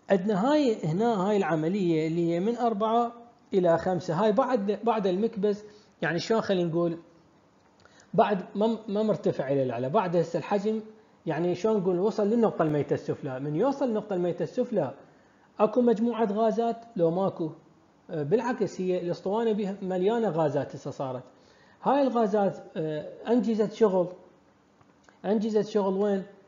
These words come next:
على المكبس. لكن سؤال إلكم،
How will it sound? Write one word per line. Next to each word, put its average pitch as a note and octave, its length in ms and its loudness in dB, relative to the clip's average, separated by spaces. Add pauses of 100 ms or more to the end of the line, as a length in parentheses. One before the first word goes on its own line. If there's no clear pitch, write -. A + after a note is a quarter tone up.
(460)
على G#3+ 380 4 (140)
المكبس. F3 680 -2 (680)
لكن E3+ 360 2
سؤال A3 500 -2
إلكم، E3+ 400 -2